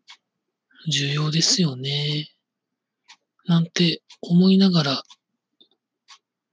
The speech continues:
携帯電話の充電がほとんどなくなってたので、先ほど充電を始めてみたところでございました。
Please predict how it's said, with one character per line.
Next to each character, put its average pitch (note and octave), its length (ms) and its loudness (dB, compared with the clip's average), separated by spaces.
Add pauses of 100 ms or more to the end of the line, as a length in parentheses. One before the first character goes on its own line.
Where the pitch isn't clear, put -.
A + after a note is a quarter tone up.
(720)
携 D#3+ 240 0 (120)
帯 F3+ 160 0
電 F#3 280 2
話 C3 180 -4
の A#2 100 -16 (680)
充 D3+ 260 0
電 D#3 280 0
が D#3 160 0
ほ D#3 180 -8
と F#3+ 160 0
ん F3+ 40 2
ど D#3 120 -2
な C3+ 140 -6
く - 160 -6
な D#3 80 -2
っ D3+ 40 -8
て - 200 -8
た E3+ 120 -4
の C3+ 140 -4
で、 A#2+ 180 -4 (560)
先 - 320 -6
ほ D3+ 200 -4
ど D3+ 260 -2 (800)
充 D3+ 240 0
電 D3+ 220 0
を - 20 -2
始 D3 260 -4
め D3 140 -2
て - 160 -4
み E3 140 0
た - 280 -6 (200)
と - 100 -12
こ - 140 -6
ろ D3+ 120 -2
で C3+ 100 -8
ご B2+ 140 -4
ざ C3 140 -6
い B2+ 100 -8
ま C#3 140 -4
し - 180 0
た。 - 280 -2